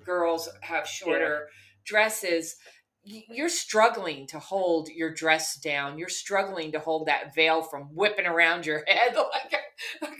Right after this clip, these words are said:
Speaker 1: crazy, you know, person.
Speaker 2: No, it's
Speaker 1: So
Speaker 2: true.
Speaker 1: those are very popular now. Apparently they hide nicely on the inside
Speaker 2: Hmm.
Speaker 1: of your dress, or, like I said, the veil weight, the veil weights almost look like little,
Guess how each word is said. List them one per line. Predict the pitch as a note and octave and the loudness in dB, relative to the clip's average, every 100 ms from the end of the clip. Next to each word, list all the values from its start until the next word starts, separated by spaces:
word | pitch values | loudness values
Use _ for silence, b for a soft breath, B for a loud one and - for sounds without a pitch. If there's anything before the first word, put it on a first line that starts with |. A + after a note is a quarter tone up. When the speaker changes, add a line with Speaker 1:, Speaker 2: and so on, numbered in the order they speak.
| - | -2
Speaker 1:
crazy, | C4+ G#3 - G#3+ G3 B B B | 0 0 -4 -8 -12 B B B
you | A#3 | -4
know, | G#3+ F3 E3+ B G#3 - G3+ | 0 0 -4 B -20 -20 -2
person. | G#3+ G#3 G#3 | 0 2 2
Speaker 2:
No, | G3 G#3+ | 2 2
it's | |
Speaker 1:
So | G3 F#3+ | 2 2
Speaker 2:
true. | D#3 | 2
Speaker 1:
those | - - A4 | 2 2 -2
are | F3+ D3 | -8 -8
very | F#3 G3+ G#3 G3 D3+ | -2 -2 -2 -8 -6
popular | D3+ D3+ D#3+ D3 C#3+ D3+ | -6 -6 -8 -8 -12 -10
now. | C#3+ C#3 C#3 | -8 -6 -10
Apparently | - E3 E3 E3 | -10 -10 -8 -8
they | D3+ D3+ D3 | -6 -6 -4
hide | D3+ D#3 - | -2 -2 -6
nicely | C#3+ D#3 - E3 D#3 D#3 - _ | -10 -8 -8 -6 -6 -6 -10 _
on | D#3+ | -12
the | C#3 E3 | -10 -12
inside | E3+ - E3 | -10 -2 -2
Speaker 2:
Hmm. | D#3+ | -2
Speaker 1:
of | |
your | D#3 D3+ | -4 -6
dress, | D3+ C#3+ - - | -6 -6 -6 -6
or, | E3 D3+ | -4 0
like | D3 D3 | -2 -2
I | |
said, | - C#3+ C#3+ | -10 -12 -16
the | - | -6
veil | D3+ E3+ C#3 | -2 0 0
weight, | C#3 C#3 - b b b b b _ | -4 -6 -10 b b b b b _
the | E3 D#3 | -6 -6
veil | - F#3 F#3+ F#3 E3 - - | -2 0 2 0 -4 -8 -6
weights | C#3 C3+ - - E3 | -4 -4 -8 -8 -6
almost | D#3 D#3 D3+ - | -4 -6 -8 -10
look | D3 C#3+ | -12 -6
like | B2+ C3 | -6 -6
little, | D3 C#3 C3 C3 | -12 -12 -12 -12